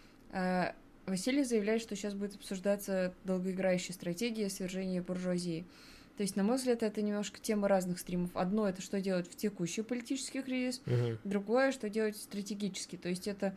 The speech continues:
Speaker 1: конечно, может быть в рамках одних дебатов, но как тема всё-таки, наверное, что-то одно было бы важно.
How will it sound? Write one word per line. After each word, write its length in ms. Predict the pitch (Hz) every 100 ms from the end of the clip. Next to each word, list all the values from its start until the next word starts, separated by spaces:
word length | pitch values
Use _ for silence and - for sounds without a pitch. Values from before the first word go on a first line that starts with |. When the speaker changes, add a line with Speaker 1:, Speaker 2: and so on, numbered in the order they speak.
| - - - -
Speaker 1:
конечно, 400 | 208 202 196 202
может 300 | 214 220 196
быть 200 | 180 185
в 20 | 202
рамках 300 | 196 196 196
одних 300 | 202 330 277
дебатов, 360 | 202 208 202 196
но 100 | 196
как 200 | 190 190
тема 280 | 262 277 214
всё-таки, 400 | - 208 - 202 185
наверное, 360 | 185 185 196 196
что-то 320 | - 185 202
одно 180 | 196 175
было 220 | 165 165
бы 140 | 165 160
важно. 380 | 160 160 165